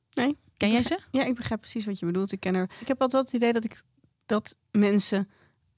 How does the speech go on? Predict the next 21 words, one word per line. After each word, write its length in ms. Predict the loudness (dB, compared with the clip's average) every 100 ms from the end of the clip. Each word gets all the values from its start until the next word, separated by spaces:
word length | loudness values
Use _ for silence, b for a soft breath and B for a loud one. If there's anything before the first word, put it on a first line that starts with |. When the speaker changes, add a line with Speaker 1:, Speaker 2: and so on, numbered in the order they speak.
| -2
Speaker 1:
omdat 220 | 0 0
ik 120 | 0
best 180 | 0 2
wel 100 | 0
vaak, 400 | 2 0 0 -2
eh, 320 | 0 0 0
gewoon 280 | -2 -2 0
iets 340 | 0 -2 -4
uit, 380 | -2 -2 -2 -4 B B B B B _
<laughs> 720 | _ _ -16 -14 -12 -14 -14
dat 260 | -2 -2 -2 0
mensen 380 | 2 4 2 2
daar 140 | 0 2
ook 180 | 0 0
juist 440 | 0 2 2 0
weer, 200 | 0 2 2
ook 180 | 0
weer, 260 | 2 0 0 _
eh, 300 | -10 -6 -6
op 140 | -6 -8 -10 -2
antwoorden. 580 | 2 2 0 -4 -4